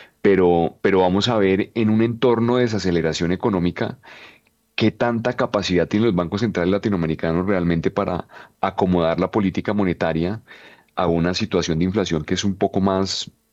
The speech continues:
eh, me-, menos, eh, abrumadora que, que, que en el pasado, pero sin llegar a generar unos problemas de depreciación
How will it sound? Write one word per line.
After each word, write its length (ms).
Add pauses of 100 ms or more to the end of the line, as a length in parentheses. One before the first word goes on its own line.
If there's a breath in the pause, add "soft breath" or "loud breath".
(120)
eh, 380 (380)
me-, 220
menos, 560 (480 loud breath)
eh, 300
abrumadora 720
que, 400 (160)
que, 580
que 80
en 80
el 120
pasado, 560 (540 loud breath)
pero 400 (140)
sin 320
llegar 300
a 40
generar 640 (180)
unos 320
problemas 880 (140)
de 320
depreciación 1080